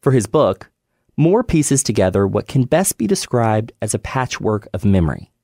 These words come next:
from the story's circulation in the community. But he also takes it one step further and claims that what happened in Wilmington actually inspired Robert Louis Stevenson's short story collection, The Suicide Club.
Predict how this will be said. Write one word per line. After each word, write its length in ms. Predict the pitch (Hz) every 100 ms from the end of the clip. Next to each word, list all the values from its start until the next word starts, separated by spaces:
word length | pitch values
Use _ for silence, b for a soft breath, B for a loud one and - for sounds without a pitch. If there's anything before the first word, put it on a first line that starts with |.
| _ _ _
from 160 | - 113
the 60 | 107
story's 420 | - 110 120 123
circulation 680 | - 92 101 82 76 78
in 100 | 71
the 80 | 73
community. 520 | - 87 80 50 - _ _ _ _ _ _ _ _ _ _ _ _ _ _ _ -
But 100 | 156
he 80 |
also 280 | 180 233 262
takes 300 | 226 160 -
it 80 | -
one 220 | 107 110
step 260 | - 104 -
further 500 | - 92 87 - - _ _ _ _ _ _ _ _
and 120 | 123
claims 440 | - 135 143 160 -
that 120 | -
what 120 | 117
happened 440 | - 113 - 160
in 140 | 170 160
Wilmington 580 | 113 90 80 - 92 - _ _ _ _ _ _ -
actually 400 | 127 - 165 170
inspired 680 | 170 - 101 92 95 110
Robert 360 | 92 90 113 -
Louis 260 | 101 95 -
Stevenson's 680 | - 98 87 82 87 85
short 360 | - - 113 -
story 320 | - 104 98
collection, 680 | 95 101 82 - 92 82 95 -
The 80 | -
Suicide 500 | - 123 120 - 78
Club. 280 | - - -